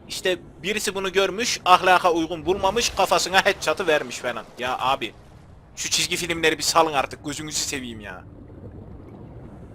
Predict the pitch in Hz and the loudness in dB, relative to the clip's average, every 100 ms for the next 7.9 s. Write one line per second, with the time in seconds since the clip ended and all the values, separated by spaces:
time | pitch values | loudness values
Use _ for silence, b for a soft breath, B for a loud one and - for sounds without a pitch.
0 | - - 147 - 165 226 214 220 220 214 | -18 -4 -2 -2 -2 0 0 0 4 4
1 | 196 202 202 226 214 185 214 208 165 170 | 8 8 8 4 4 4 2 -2 -2 -4
2 | 190 170 185 175 180 165 165 151 160 151 | -4 -6 -6 2 2 2 -2 -4 0 0
3 | 139 127 123 117 127 123 113 117 160 151 | 0 -2 -4 -6 -8 -8 -10 -8 -6 -4
4 | 165 185 160 156 156 - 175 165 120 101 | -4 -4 -6 -8 -8 -8 -4 -4 -4 -10
5 | - - - - - - - - - - | -14 -20 -20 -20 -20 -20 -20 -20 -20 -20
6 | - - - - - - - - - - | -20 -20 -20 -20 -20 -20 -20 -20 -18 -2
7 | 165 214 214 208 196 180 156 202 240 | -2 0 2 2 2 -2 -2 -2 -2